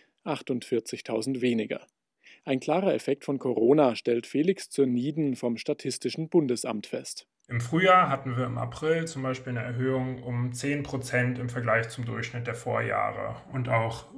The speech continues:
Speaker 2: regional ist es eben immer genau da auffällig, wo auch die höchsten covid neunzehn Inzidenzen und Todesfallzahlen sind. Also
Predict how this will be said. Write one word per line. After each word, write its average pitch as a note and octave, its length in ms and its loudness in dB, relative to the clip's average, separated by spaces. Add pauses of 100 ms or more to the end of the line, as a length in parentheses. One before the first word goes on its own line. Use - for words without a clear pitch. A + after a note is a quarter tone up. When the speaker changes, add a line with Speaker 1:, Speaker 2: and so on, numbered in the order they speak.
Speaker 2:
regional D3+ 560 4
ist A#2+ 100 -6
es B2 120 -6
eben C3 320 -2
immer B2+ 180 2
genau A#2+ 260 6
da B2 340 6
auffällig, C#3+ 640 0
wo B2+ 60 -4
auch A#2 140 -4
die B2 120 -6
höchsten B2+ 400 -2
covid B2+ 320 -4
neunzehn C3 340 -2
Inzidenzen A#2+ 640 -2
und A2+ 320 -6
Todesfallzahlen A#2 840 2
sind. G#2+ 400 -6
Also A2 280 -8